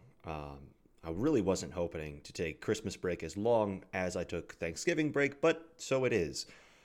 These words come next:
Hello again, listeners, and, um, here I am back on the podcast. Uh,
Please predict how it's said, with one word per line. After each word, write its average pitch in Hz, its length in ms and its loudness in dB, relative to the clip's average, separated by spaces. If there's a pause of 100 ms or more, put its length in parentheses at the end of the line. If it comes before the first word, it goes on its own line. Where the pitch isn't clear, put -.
(280)
Hello 127 320 10
again, 117 420 4
listeners, 98 680 0
and, 87 460 -4 (460)
um, 76 300 -14 (160)
here 107 340 -4
I 92 120 -2
am 80 240 -4
back 85 260 -4 (100)
on 80 380 -6 (180)
the 73 300 -10
podcast. - 880 -10 (760)
Uh, 53 60 -18